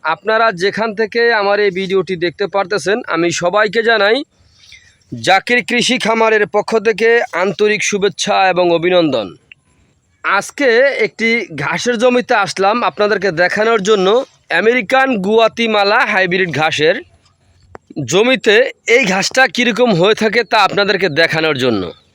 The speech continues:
এই যে দেখতে পারতেছেন, এখানে যে ঘাসটা দেখতে পারছেন, এটা হচ্ছে আমেরিকান গুয়াতিমালা হাইব্রিড ঘাস। আর এই যে এই পাশে যেটা দেখতে পারতেছেন, এটা হচ্ছে জারা ওয়ান হাইব্রিড ঘাস।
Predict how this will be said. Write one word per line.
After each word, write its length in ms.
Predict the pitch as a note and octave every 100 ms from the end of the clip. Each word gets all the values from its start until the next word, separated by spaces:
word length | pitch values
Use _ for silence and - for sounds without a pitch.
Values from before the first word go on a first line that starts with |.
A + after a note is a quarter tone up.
| _ _ _ _ _ F3
এই 60 |
যে 120 | F3+
দেখতে 340 | G3+ A3+ - B3+
পারতেছেন, 440 | B3+ A3 A#3 B3+
এখানে 340 | A#3+ A3 A#3+ G#3+ - - D#3
যে 160 | F#3+
ঘাসটা 380 | F#3+ F#3 F#3 A#3
দেখতে 280 | G3 - A3
পারছেন, 340 | G#3+ G3+ G#3
এটা 220 | A3 F3+
হচ্ছে 340 | G#3 G#3 - A3+ A#3+ A#3+ _ _ _ _ _ _ _ -
আমেরিকান 600 | F#3 A3+ B3 F#3 B3 B3+
গুয়াতিমালা 840 | G3+ G3 A3 - A3 G#3+ F#3+ F#3+ B3 D#3+
হাইব্রিড 360 | F3 F3+ G3+ E3+
ঘাস। 260 | G3+ A3+
আর 140 | G#3 F#3+
এই 260 | - A3+ A#3
যে 120 | B3+
এই 220 | A#3 C#4
পাশে 300 | A#3 C4 G#3+
যেটা 240 | G#3 G3+ G3
দেখতে 260 | F3+ -
পারতেছেন, 440 | F#3 F#3+ E3+ F3 C4+ - _ _ _ _ _
এটা 180 | F3 A3+ A#3
হচ্ছে 320 | A#3+ - B3 C4 C4+ - D3
জারা 380 | B2 F3 F#3+ A3 A3+
ওয়ান 340 | G3+ G3 A3 -
হাইব্রিড 420 | D#3+ D#3+ D#3 D#3+ A#2+
ঘাস। 260 | A#2+ F2+